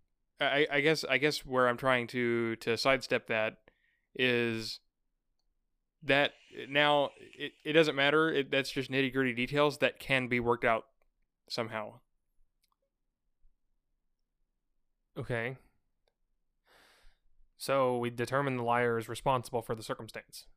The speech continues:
Speaker 1: Right, and then, and then how the court goes about determining what an appropriate,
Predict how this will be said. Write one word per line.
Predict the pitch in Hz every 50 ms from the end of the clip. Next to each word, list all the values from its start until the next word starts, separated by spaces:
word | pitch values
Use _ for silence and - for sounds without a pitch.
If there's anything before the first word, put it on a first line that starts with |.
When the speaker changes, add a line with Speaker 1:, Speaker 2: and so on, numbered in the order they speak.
| _ -
Speaker 1:
Right, | 135 131 127 117 110 107
and | 117 131 135
then, | 131 127 127 123 113
and | 120 131 131
then | 131 127 123 120
how | - 147 147 143 143 143
the | 143 127 123
court | - - 147 143 139 127 -
goes | - 127 131 131 123
about | 131 127 123 120 120 120 - _
determining | - 131 - 135 131 127 123 123 120 120 120 120 120 117 117 113 113 117 117
what | 120 123 120 113
an | 120 120
appropriate, | 117 - - 127 120 117 127 123 120 117 117